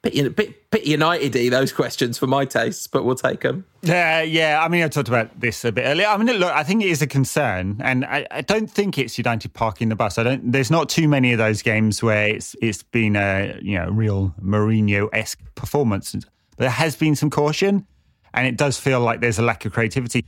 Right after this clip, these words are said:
Speaker 2: And look, this is a completely different narrative than one we'd have a year ago, where we were complaining how we couldn't break down stubborn defensive sides. Now we score nine against them. Um, but, uh, yeah, look, United wanna make that next leap.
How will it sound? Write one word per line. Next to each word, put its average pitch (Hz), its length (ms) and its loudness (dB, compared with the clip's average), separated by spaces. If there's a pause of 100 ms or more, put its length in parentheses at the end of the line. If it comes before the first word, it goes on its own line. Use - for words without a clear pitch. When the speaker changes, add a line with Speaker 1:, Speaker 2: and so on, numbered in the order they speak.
(120)
Speaker 2:
And 214 120 2
look, 220 120 0
this 208 200 0
is 185 80 2
a 175 60 0
completely 202 500 0
different 151 320 0
narrative 147 480 0
than 123 260 2 (320)
one 139 220 2
we'd 131 160 2
have 131 160 0
a 113 60 2
year 131 280 4
ago, 120 320 0
where 107 180 2
we 120 140 2
were 120 80 2
complaining 123 600 2
how 110 160 2
we 110 100 0
couldn't 113 400 0 (340)
break 120 240 0
down 104 480 0 (120)
stubborn 113 460 0
defensive 120 540 -2
sides. 95 420 -2
Now 123 120 2
we 107 80 0
score 110 180 0
nine 120 240 2
against 92 380 -8
them. 92 180 -6 (600)
Um, 98 540 0 (160)
but, 117 240 -4
uh, 127 60 2
yeah, 135 420 0
look, 131 320 0 (120)
United 147 340 2
wanna 151 160 4
make 147 180 2
that 139 160 0
next 139 280 -2
leap. 175 260 -2